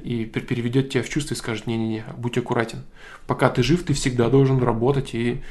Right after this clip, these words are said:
радоваться этому, и ценить это все очень внимательно и аккуратно". Да. Вот так вот.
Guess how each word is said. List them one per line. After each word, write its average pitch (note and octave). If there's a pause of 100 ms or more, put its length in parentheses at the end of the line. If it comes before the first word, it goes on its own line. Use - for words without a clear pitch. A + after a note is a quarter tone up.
(260)
радоваться C3+
этому, A2+
и B2
ценить B2
это A2
все -
очень A#2
внимательно A#2+
и A2
аккуратно". A2+ (1120)
Да. C#3 (1300)
Вот C#3
так -
вот. -